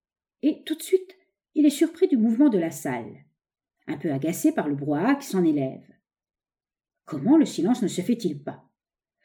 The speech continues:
Pourquoi cette inattention générale ? À quoi pensent donc ceux-là qui causent entre eux ? Quel motif si urgent fait quitter sa place à cet autre ?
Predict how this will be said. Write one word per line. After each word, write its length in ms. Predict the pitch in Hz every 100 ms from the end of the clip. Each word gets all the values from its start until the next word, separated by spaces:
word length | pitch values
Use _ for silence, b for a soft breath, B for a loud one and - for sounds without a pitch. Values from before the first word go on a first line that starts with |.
| _
Pourquoi 280 | - - 330
cette 280 | - 185 -
inattention 480 | 170 185 185 -
générale ? 720 | 269 202 202 180 151 131 143 139 _ _ _ _ _
À 60 | -
quoi 140 | -
pensent 300 | 139 143 143
donc 180 | 151 311
ceux-là 240 | - 156 233
qui 160 | 185
causent 200 | - 135
entre 300 | 233 277 -
eux ? 140 | 185 - - _ _ _ _ _
Quel 240 | - 147 139
motif 300 | 202 214 -
si 140 | -
urgent 340 | 165 185 311 381 B B -
fait 120 | 226
quitter 200 | 220 202
sa 160 | 185 170
place 300 | - 349 233
à 40 |
cet 240 | 214 220
autre ? 400 | 208 160 139 -